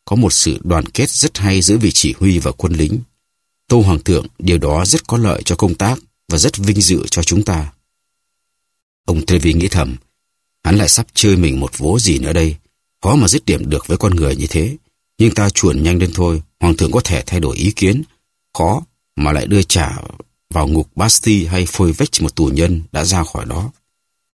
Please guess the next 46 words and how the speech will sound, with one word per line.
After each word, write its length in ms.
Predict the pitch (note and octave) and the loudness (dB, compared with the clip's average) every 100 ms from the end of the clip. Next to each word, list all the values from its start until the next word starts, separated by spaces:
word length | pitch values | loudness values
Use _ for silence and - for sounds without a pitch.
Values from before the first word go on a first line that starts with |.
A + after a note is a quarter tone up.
| _ _ _ _ _ _ _ - | _ _ _ _ _ _ _ 0
Thế 120 | D3 | 2
là 80 | A#2+ | 4
ông 200 | B2+ A2+ | 2 4
Trevi 420 | C3 A#2 B2 A#2 - - | 2 4 2 0 -6 -4
ca 120 | A#2 | -4
khúc 280 | G#2 D#3 - | -2 -6 -4
khải 200 | F2 C#2 | -4 0
hoàn 360 | D2+ D2 C2 - - - | 0 0 -2 -6 -14 -4
vào 200 | E2+ D#2 | -2 0
ngục 160 | D#2+ - | -2 -2
phôi 240 | - A2+ | 0 0
vách 180 | G2+ D#3 | 2 0
giải 380 | - - D#2 - | 0 0 -2 -2
thoát 200 | - C#3+ - | -6 -6 -4
cho 120 | G2 | 0
người 200 | F#2 D2 | 2 2
lính 220 | D2 G#2 | 0 -2
của 120 | C3 | -2
ông. 240 | B1 E2+ D#2+ _ _ _ _ _ _ - | -2 -2 -4 _ _ _ _ _ _ -4
Khi 100 | C3 | 0
gặp 180 | A2 - | 2 0
D'Artagnan, 440 | A#2+ A#2+ G#2+ G#2 F2+ - | 0 4 4 2 -2 -2
ông 180 | F#2+ F2 | 2 2
nói, 240 | D#2+ B2+ _ _ _ _ _ - | 0 -4 _ _ _ _ _ -4
"Anh 180 | F#2+ F2 | 0 0
thoát 260 | - D3+ | 0 -2
được 260 | G#2 D2+ - | 0 0 -2
thế 120 | F2 | -2
là 100 | F#2+ | 0
may 240 | C2+ F2 G2 | 2 2 2
lắm 120 | A2+ | 0
đấy. 160 | D3 F#3+ _ _ _ _ _ - | -4 -8 _ _ _ _ _ 0
Nhát 200 | C#3+ - | 0 2
gươm 300 | B2 A#2+ A2+ | 2 4 2
anh 140 | G2 | 0
tặng 240 | F#2+ F2+ - | -2 -2 -2
cho 160 | - G2+ | 0 0
Cao 180 | G#2 G#2 | 2 2
Ý 100 | A#2+ | 4
Sắc, 260 | - E3+ _ _ - | 2 -2 _ _ -12
thế 120 | - | -2
là 60 | G#2+ | 0
được 200 | E2 D2+ | 0 0
trả 220 | - C2+ | -2 -2
giá 200 | C#2 G2+ | -2 0
rồi. 280 | B2+ D2+ | 0 -2